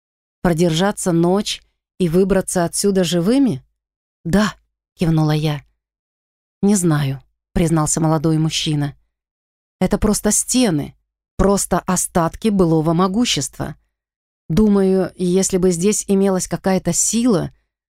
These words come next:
то демоны не смогли бы разрушить этот пункт и сломать кристалл». «Но сила здесь была», возразила я и снова указала на постамент, на котором мы стояли. «Лилия, знак Лаари.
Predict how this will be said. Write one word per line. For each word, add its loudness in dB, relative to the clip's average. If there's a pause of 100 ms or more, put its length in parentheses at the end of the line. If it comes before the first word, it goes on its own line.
(160)
то 2
демоны 2
не 2
смогли 0
бы 2
разрушить -2
этот -4
пункт 0 (300)
и -4
сломать 0
кристалл». -2 (800)
«Но 2
сила 0
здесь 0
была», 2 (520)
возразила 2
я 0 (320)
и -2
снова 2
указала 0
на 0
постамент, 0
на 2
котором 0
мы 0
стояли. -2 (400)
«Лилия, 2 (520)
знак 0
Лаари. -2